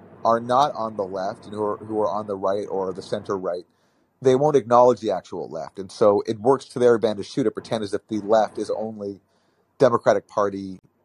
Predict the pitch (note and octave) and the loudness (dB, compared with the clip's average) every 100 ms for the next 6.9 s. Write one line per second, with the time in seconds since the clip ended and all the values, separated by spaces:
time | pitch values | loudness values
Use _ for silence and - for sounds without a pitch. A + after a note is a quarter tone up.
0 | _ _ F3 B2+ F2+ - - G2 G2 G#2 | _ _ 2 2 0 -18 -12 -8 -8 -8
1 | A#2 G#2 G#2+ F2+ F2+ A#2 F2 - - - | -8 -4 -2 -2 -4 -2 -2 -4 -20 -20
2 | - - C3 C#3+ C#3+ C#3+ - D3 G2 - | -16 0 4 4 4 -8 2 2 2 -2
3 | - _ _ _ _ _ _ A#2+ A2 A#2 | -20 _ _ _ _ _ _ -6 -6 -6
4 | A#2 B2 A2 G#2 F#2+ G#2+ - - C3+ A#2+ | 2 4 4 0 -2 -6 -8 -4 -2 -2
5 | A2+ A#2+ - G2+ G2+ G2+ - A2+ A2+ G#2 | -2 -4 2 2 2 -2 -4 -4 -2 -4
6 | - G#2+ G2 F2+ F2 - F2+ E2+ E2 | 0 0 2 0 -6 -10 -8 -6 -10